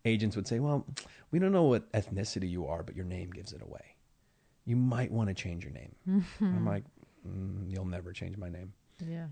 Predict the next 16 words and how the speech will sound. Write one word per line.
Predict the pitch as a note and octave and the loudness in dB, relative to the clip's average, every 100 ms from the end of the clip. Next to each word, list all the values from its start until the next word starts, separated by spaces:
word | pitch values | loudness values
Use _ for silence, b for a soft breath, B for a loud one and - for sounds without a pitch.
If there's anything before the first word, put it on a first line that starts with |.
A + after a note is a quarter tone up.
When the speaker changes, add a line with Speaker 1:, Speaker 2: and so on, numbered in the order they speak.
| C#3 | -2
Speaker 1:
And, | A2 A2 G#2+ - | 2 2 0 -2
and, | A2+ A2 - | 0 0 2
and | A2+ | 2
the | G#2 | 4
reason | C3+ E2+ - | 6 6 4
Speaker 2:
Thank | - | 4
Speaker 1:
is | |
Speaker 2:
God | G#3+ A3 | 4 4
you | G3+ | 2
didn't | F#3+ F3+ F3 | 2 0 0
change | F#3 E3+ | -2 2
your | A#2 | 4
Speaker 1:
Oh, | A2 | 4
no, | G2+ F#2+ | 4 2
Speaker 2:
name. | |
Speaker 1:
no. | F2+ E2 | 2 0